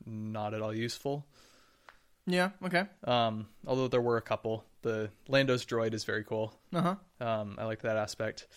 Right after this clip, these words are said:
Speaker 1: Uh, hmm.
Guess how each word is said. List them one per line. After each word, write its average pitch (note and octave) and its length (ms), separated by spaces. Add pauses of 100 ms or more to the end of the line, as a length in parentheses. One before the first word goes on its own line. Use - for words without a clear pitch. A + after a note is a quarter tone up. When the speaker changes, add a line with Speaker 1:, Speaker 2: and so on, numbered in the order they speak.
(800)
Speaker 1:
Uh, C#3+ 1040 (1600)
hmm. A#2 340